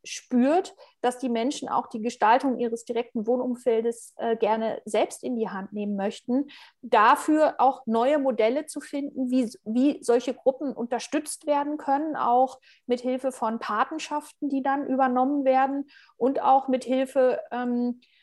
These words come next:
von, ähm, neuen Praktiken, wenn Freiräume entwickelt werden,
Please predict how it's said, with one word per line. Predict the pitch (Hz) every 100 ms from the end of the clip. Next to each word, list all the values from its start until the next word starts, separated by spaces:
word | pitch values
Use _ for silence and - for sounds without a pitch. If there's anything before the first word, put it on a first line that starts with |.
| _
von, | - 247 247 247 202
ähm, | - 240 240 233
neuen | 226 233 247 294 262 240 214 -
Praktiken, | - - - - 285 285 285 285 - -
wenn | 196 226 311
Freiräume | - 269 269 262 262 254
entwickelt | 233 262 262 262 247
werden, | 240 240 254 269